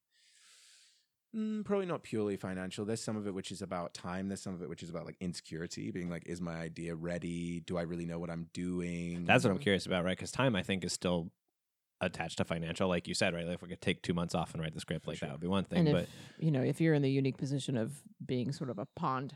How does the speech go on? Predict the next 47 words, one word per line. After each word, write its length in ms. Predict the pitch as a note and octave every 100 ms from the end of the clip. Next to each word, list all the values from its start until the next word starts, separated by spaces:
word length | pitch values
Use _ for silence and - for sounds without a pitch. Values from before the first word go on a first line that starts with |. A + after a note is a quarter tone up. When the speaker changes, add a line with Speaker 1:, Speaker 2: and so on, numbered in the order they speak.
| D3
Speaker 3:
hopper 420 | A#2+ - A#2+ D3
that 140 | D3 -
you 160 | A#2
are, 240 | G2+ F2 C#3+
you 180 | - D#3+
know, 100 | B2
Speaker 1:
Yeah. 60 | A#2+
Speaker 3:
it's 100 | -
being 320 | D3 B2 B2
around 640 | C3 C3 B2+ B2 B2 A2 D#3+ _ _ -
Speaker 2:
Man, 160 | - G#3
Speaker 3:
full, 60 | F#3+
Speaker 2:
I 120 | A#3
Speaker 3:
long 280 | G#3+ G#3 G3+
enough 220 | F#3+ F3+
for 180 | - F3
the, 520 | D3 C#3+ C#3 C#3 C3
the, 220 | A2+ A#2+
the 140 | A#2 B2+
full 220 | - C3
f-, 200 | - - -
fruition, 540 | - C#3+ C3 C#3 -
I 60 | G#2+
guess, 220 | - -
of 80 | -
whatever 240 | - - A2
it 60 |
is 80 | A2+
that 100 | -
you're 100 | -
focusing 380 | C#3 B2 - A2+
on. 180 | A2+ C#3+
Speaker 1:
For 180 | -
sure. 240 | F#2 G2+ G#2+
Speaker 2:
I 120 | G2
know 160 | G#2+ F2+
Speaker 3:
Yeah. 60 | G2+
Speaker 2:
it's 100 | A2+
not, 180 | A2+
but 80 | F2+
that 160 | F2+ F2
sounds 260 | - E2+ D2+
like 180 | D2
a 20 | -
slur. 400 | - D2 B2 B2
Pond 200 | - F2
hopper. 300 | G#2+ G#2 D3+